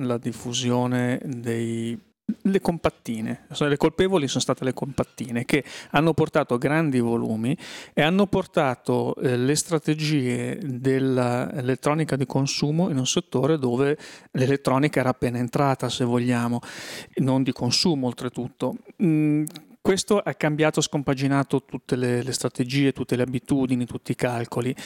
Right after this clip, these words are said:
trovando spesso anche un'impreparazione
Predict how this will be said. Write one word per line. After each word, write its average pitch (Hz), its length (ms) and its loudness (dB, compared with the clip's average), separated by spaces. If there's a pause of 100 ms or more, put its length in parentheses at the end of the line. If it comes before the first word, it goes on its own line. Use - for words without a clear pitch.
(240)
trovando 185 420 2
spesso 156 520 0
anche 143 500 -2 (240)
un'impreparazione 127 1160 0